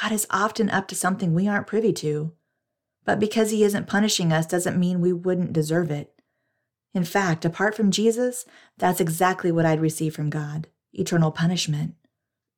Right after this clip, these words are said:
The astoundingly grace-filled truth is that Jesus put the riches of heaven into my account. All of his inheritance is mine because he paid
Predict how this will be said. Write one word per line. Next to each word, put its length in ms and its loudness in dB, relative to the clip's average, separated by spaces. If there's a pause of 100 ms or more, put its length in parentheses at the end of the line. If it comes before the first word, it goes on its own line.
(340)
The 120 4
astoundingly 520 2
grace-filled 560 2
truth 280 4
is 100 2
that 140 -2
Jesus 340 2
put 160 -6
the 80 0
riches 380 2
of 80 0
heaven 280 2
into 160 0
my 220 4
account. 500 -2 (460)
All 180 6
of 120 2
his 120 -4
inheritance 540 0
is 100 -2
mine 320 2
because 360 -4
he 120 -2
paid 440 -8